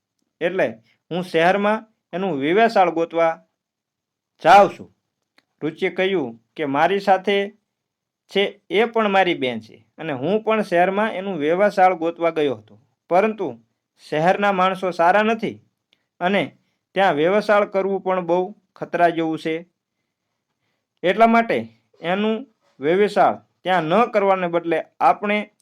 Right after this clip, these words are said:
એકબીજા સાથે લગ્ન કરી લઈએ તો કેમ થાય?" આવું પહેલા માણ-, રુચિએ પહેલા માણસને પૂછ્યું. તો પહેલો માણસ હતો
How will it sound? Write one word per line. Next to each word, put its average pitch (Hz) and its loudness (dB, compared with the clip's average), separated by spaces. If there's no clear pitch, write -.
એકબીજા 180 -2
સાથે 175 -4
લગ્ન 175 -2
કરી 180 -4
લઈએ 170 0
તો 165 -2
કેમ 180 2
થાય?" 98 -16
આવું 196 0
પહેલા 185 2
માણ-, 180 0
રુચિએ 170 -4
પહેલા 190 2
માણસને 165 -2
પૂછ્યું. 135 -12
તો 147 -8
પહેલો 180 0
માણસ 196 -2
હતો 190 -4